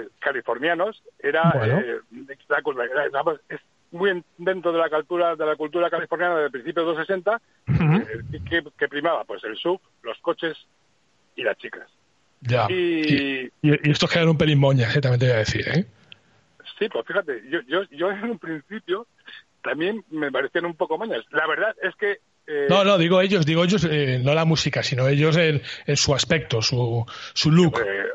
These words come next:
Speaker 1: muy
Speaker 2: Era,
Speaker 1: de los
Speaker 2: eran un,
Speaker 1: sesenta,
Speaker 2: eran un
Speaker 1: muy,
Speaker 2: poco
Speaker 1: muy
Speaker 2: amo a
Speaker 1: hijos
Speaker 2: Laura.
Speaker 1: de los sesenta. Sí,
Speaker 2: Ya.
Speaker 1: pero mu-, sí, sí, algo así, ¿no? Sí, se puede decir. Y ya simplemente por, por ubicar un poco a la gente también, pues bueno, esto, eh, la cultura de surf rock, que se llamaba, ¿no?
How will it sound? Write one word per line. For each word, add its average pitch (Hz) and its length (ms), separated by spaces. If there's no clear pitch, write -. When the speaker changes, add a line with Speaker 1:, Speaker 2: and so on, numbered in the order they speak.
Speaker 1:
muy 135 440
Speaker 2:
Era, 156 80
Speaker 1:
de 170 60
los 147 100
Speaker 2:
eran 190 180
un, 214 120
Speaker 1:
sesenta, 175 120
Speaker 2:
eran 196 140
un 220 80
Speaker 1:
muy, 160 60
Speaker 2:
poco 226 220
Speaker 1:
muy - 120
Speaker 2:
amo 185 240
a - 20
Speaker 1:
hijos 160 120
Speaker 2:
Laura. 147 260
Speaker 1:
de 117 60
los 202 160
sesenta. 151 680
Sí, 247 160
Speaker 2:
Ya. 127 220
Speaker 1:
pero - 160
mu-, 214 180
sí, 254 240
sí, 294 60
algo 240 160
así, 156 220
¿no? 220 160
Sí, 185 160
se 151 100
puede 175 180
decir. 131 240
Y 131 80
ya 143 320
simplemente 165 420
por, 160 160
por 131 200
ubicar 135 340
un 151 80
poco 151 200
a 139 40
la 135 120
gente 147 360
también, 156 420
pues 120 220
bueno, 127 240
esto, 135 600
eh, 123 400
la 127 160
cultura 135 720
de 139 520
surf 156 240
rock, 170 280
que 131 80
se 127 60
llamaba, 135 300
¿no? 185 160